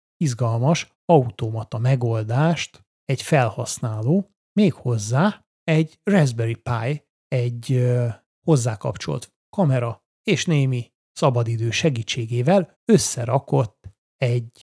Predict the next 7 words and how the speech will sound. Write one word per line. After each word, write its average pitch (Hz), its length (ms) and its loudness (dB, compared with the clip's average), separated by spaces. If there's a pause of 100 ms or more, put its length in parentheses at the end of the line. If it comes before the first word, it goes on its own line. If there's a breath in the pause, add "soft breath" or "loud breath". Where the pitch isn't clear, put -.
automata 113 1000 -2 (160)
transportert, 147 960 -4 (220)
amely 156 580 2 (200)
a 151 100 2
mellette 147 520 2
elhaladó 123 720 -2
vonatot 139 760 -4